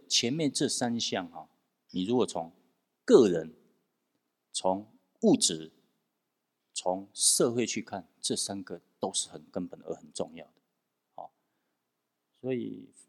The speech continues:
有时候你慢慢去想一下佛法、佛教或者佛法为什么要这样，其实真的有很，很深的意义，哦。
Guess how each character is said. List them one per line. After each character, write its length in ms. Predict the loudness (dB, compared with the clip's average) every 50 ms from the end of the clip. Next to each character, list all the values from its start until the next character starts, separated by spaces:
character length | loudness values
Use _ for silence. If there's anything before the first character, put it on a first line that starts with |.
| _ _ _ _ _ _ _ _ _ _ _ _ _
有 80 | -12 -10
时 140 | -8 -4 -2
候 400 | -2 0 0 -2 -4 -6 -10 -12 -16 -20
你 200 | -18 -16 -16 -14
慢 180 | -10 -8 -6
慢 280 | -6 -6 -8 -8 -10 -12
去 580 | -10 -6 -4 -4 -4 -6 -8 -12 -14 -18 -20 _ _ _ -8
想 340 | -4 -2 -2 -2 -4 -6 -6
一 80 | -6 -4
下 320 | -4 -4 -4 -6 -8 -8
佛 280 | -14 -8 -2 0 0 0
法、 220 | 0 -2 -6 -8 _ _ _ _ _ _ _ _ _
佛 160 | _ -8 -6 -4
教 360 | -2 0 0 0 -2 -4 -6
或 140 | -8 -8 -6
者 100 | -6 -6
佛 280 | -6 -6 -4 -4 -4
法 100 | -4 -2 2
为 100 | 2 2
什 120 | 2 0 -8
么 100 | -12 -12
要 100 | -12 -12
这 180 | -8 -8 -8
样， 120 | -8 -8 -10 _ _ _ _ _ _ _ _ _
其 180 | -14 -10 -8 -8
实 60 | -6
真 180 | -4 -4 -4 -2
的 140 | -2 -4 -4
有 160 | -4 -6 -6
很， 240 | -8 -10 -12 -12 -12 -14 -10 -8
很 140 | -8 -6 -6
深 260 | -4 -6 -6 -6 -6
的 100 | -10 -12
意 60 | -14
义， 220 | -16 -18 -18 -20 _ _ _ _ _ _ _ _
哦。 180 | -6 -6 -6